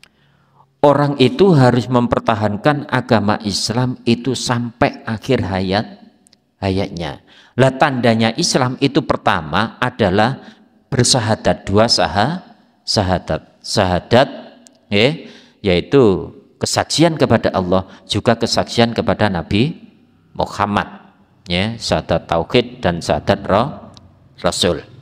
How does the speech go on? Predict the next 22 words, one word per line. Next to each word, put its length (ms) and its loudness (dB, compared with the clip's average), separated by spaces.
Nah, 560 0
kalau 240 4
bisa 580 2
sekali 600 0
syahadat 880 2
ini 260 2
bertah-, 720 0
dipertahankan 880 0
sampai 380 -2
akhir 560 0
hayat. 480 2
Jangan 480 0
sekali-kali 800 0
dirusak 580 0
syahadat 580 0
itu. 200 -18
Dengan 320 2
apa? 480 0
Yaitu 400 2
dengan 320 2
mempersekutukan 960 0
kepada 420 0